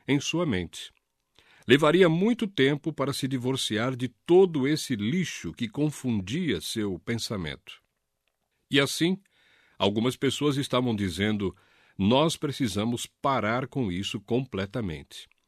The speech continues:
E alguém deve ter descarregado sobre os coríntios que todo o sexo não era espiritual de forma alguma.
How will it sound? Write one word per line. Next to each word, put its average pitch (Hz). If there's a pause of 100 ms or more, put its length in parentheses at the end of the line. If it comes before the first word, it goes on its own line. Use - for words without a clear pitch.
(460)
E 226
alguém 139
deve 104
ter 113
descarregado 98
sobre 98
os 82
coríntios 87
que -
todo 185
o -
sexo 107 (300)
não 143
era 87
espiritual 101
de 143
forma 87
alguma. 107